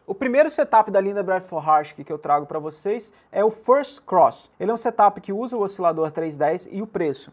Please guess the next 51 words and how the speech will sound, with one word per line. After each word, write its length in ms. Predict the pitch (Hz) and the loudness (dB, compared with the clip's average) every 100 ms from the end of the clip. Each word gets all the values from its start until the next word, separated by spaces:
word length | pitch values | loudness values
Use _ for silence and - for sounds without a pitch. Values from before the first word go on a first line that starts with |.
| - | -8
Eu 80 | |
vou 140 | 175 226 | -2 0
pedir 160 | 233 | -2
pra 100 | 226 | -6
Gabi 200 | 202 180 | -4 -4
colocar 340 | 190 185 175 190 | -2 -6 -6 -6
quais 160 | 208 | -8
são 240 | 196 185 190 | -8 -10 -10
as 100 | 175 | -10
configurações 540 | 190 - 170 160 170 | -14 -8 -8 -8 -12
de 60 | 160 | -14
compra, 360 | - 156 190 | -10 -10 -10
que 140 | 170 185 | -12 -10
aí 60 | |
depois 280 | 180 185 170 | -10 -10 -10
a 60 | 165 | -10
gente 160 | 175 | -10
vai 100 | 180 | -6
olhar 160 | 170 170 | -2 -2
no 60 | 190 | -2
gráfico. 320 | 139 - - | -4 -6 -4
Pra 100 | 214 | -2
você 240 | 262 302 | 0 -4
ter 120 | 294 | -4
uma 120 | 311 302 | -2 -2
compra 440 | - 226 208 196 | -2 -2 -2 -6
nesse 180 | 185 185 | -6 -8
setup, 460 | 240 - 202 196 | -8 4 6 6
você 260 | 160 175 196 | -2 -8 -10
tem 160 | 196 196 | -10 -14
que 100 | - | -10
ter 240 | 165 131 | -8 -4
a 100 | 151 | -4
trend 320 | 156 202 247 214 | -4 -6 -6 -2
line, 320 | 143 165 208 _ _ - | -2 -4 -12 _ _ -18
ou 80 | 175 | -16
seja, 380 | - 165 139 - | -6 -6 -4 -2
a 100 | 165 | -2
linha 280 | 170 196 190 | -2 -4 2
laranja 560 | 180 160 208 247 185 | 2 2 -4 -6 -8
que 120 | 156 | -10
tá 160 | 156 143 | -2 -2
aqui, 320 | 131 - 180 _ _ _ | -2 -6 -18 _ _ _
que 80 | - | -6
é 220 | 165 - | -4 -4
aquela 380 | - 151 160 160 | -2 -2 0 -2
média 600 | 151 160 175 160 139 131 _ _ _ | -2 -4 -4 -4 -6 -8 _ _ _
do 460 | 143 151 151 147 | -10 -6 -4 -4
oscilador 580 | 143 147 165 151 147 139 | -6 -8 -2 -2 -2 -6
três 300 | - 196 214 | -4 -4 -2
dez, 380 | 160 165 202 - | 0 -2 -2 -12